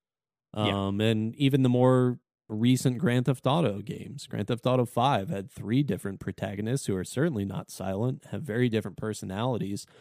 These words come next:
Speaker 2: and so you do lose that connection. Um, the Claude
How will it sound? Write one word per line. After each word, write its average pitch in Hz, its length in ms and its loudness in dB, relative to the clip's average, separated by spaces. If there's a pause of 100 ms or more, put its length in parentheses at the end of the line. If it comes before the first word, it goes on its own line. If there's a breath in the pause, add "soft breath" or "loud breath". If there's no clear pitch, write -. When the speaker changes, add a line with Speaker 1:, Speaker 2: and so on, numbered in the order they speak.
(240 soft breath)
Speaker 2:
and 170 140 2
so 151 220 6
you 131 200 6
do 117 220 6
lose 101 500 2
that - 600 -10 (180)
connection. 87 680 -10 (680)
Um, 110 460 4
the 127 340 4
Claude 175 760 4